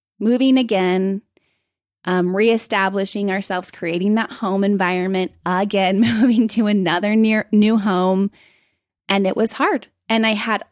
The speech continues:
all the things, all the things. We had a beautiful home on the beach, a yard for Asher, the most incredible healthcare.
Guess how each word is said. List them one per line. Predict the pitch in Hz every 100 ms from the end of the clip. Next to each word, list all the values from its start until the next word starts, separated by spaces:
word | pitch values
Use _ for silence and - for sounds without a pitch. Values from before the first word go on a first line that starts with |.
| _
all | 220 220
the | 220
things, | - - - - - _ _ _ _
all | 254 285
the | 285
things. | 240 175 185
We | 220
had | 208
a | 196
beautiful | 185 202 233 233 220
home | 202 220 202 202 202 -
on | 214 226
the | 220
beach, | 202 196 190 190 - - _ _ _ -
a | 220
yard | 196 214 202 202
for | - 214 -
Asher, | 190 - - 202 190 185 190 _ _ _
the | 220
most | 220 220 220
incredible | 233 220 214 202 214
healthcare. | 202 185 190 - 208 190 185 185 185